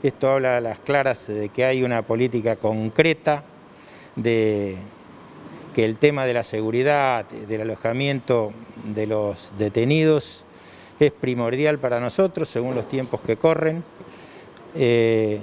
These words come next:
no hubo gobierno que haya hecho esta inversión, este,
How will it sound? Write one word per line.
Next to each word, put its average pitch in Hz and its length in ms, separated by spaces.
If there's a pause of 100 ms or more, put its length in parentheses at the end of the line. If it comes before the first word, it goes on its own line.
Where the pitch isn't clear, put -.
(120)
no 156 240
hubo 160 360
gobierno 135 540
que 123 100
haya 123 220
hecho 120 300
esta 117 240
inversión, 110 840 (160)
este, 101 480